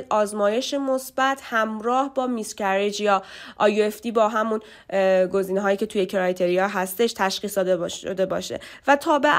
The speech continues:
الان هم ایونت ترومبوتیک رو تجربه نکرده باشه، طبق گایدلاین های اش و اِی سی او جی،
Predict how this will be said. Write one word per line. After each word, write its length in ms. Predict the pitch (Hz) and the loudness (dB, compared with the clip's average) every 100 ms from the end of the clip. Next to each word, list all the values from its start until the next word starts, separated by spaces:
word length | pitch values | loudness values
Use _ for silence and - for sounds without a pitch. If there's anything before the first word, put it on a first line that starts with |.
| 294 | 4
الان 380 | 285 - 311 349 | 2 0 0 0
هم 320 | 339 339 330 | 0 0 0
ایونت 680 | - 240 262 285 294 302 294 | -4 -4 -2 -2 -2 -2 -2
ترومبوتیک 580 | - 226 214 202 226 220 | -2 -4 -2 -6 -6 -4
رو 100 | 208 | -4
تجربه 460 | 208 214 208 208 214 | 0 0 2 0 0
نکرده 640 | 220 226 226 240 233 233 | 2 2 2 2 2 2
باشه، 220 | 247 285 571 - - - | 0 0 0 -4 -20 2
طبق 280 | 320 285 262 | 4 6 4
گایدلاین 520 | 220 214 208 214 220 | 6 4 6 2 2
های 260 | 220 208 - | 2 0 2
اش 280 | 202 202 202 | 0 0 -2
و 40 | |
اِی 240 | 196 196 | 2 2
سی 240 | 202 208 220 | 2 -2 0
او 180 | 214 220 | 2 2
جی، 380 | 233 269 285 | 0 0 0